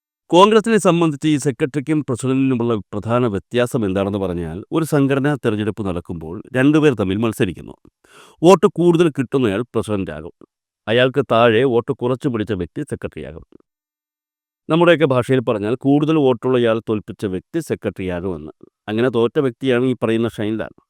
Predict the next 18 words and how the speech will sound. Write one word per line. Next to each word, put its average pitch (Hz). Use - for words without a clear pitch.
തോൽക്കുന്നവർ 170
സെക്രട്ടറി 151
അല്ലെങ്കിൽ 131
സെക്രട്ടറിമാരായിട്ട് 127
മാറുമെന്നുള്ളതിനാൽ 110
പുള്ളിക്കാരൻ 113
സെക്രട്ടറിയായി. 117
കഴിഞ്ഞ 175
ലോക്സഭാ 180
തെരഞ്ഞെടുപ്പ് 151
സമയത്ത് 131
പുള്ളിക്കാരൻ 123
പെട്ടെന്ന് 110
കോൺഗ്രസ് 107
പാർട്ടിയിൽ 107
നിന്ന് 104
രാജിവെച്ച് 98
സ്വതന്ത്രനായി 101